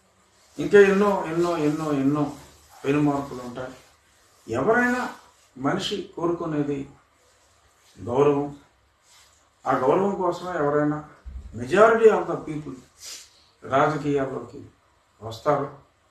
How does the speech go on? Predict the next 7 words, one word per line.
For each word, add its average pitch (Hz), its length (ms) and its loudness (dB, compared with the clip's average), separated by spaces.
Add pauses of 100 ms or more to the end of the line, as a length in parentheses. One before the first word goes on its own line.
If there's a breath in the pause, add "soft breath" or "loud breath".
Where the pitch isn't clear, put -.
(640)
ఇక్కడ 202 220 0
గౌరవం 208 600 6
అనేది 196 220 0
లేకుండా 165 400 -6
పోయింది. 139 640 -4 (1500)
గతంలో 151 420 -6
మాట్లాడుకున్నాం, 147 760 -4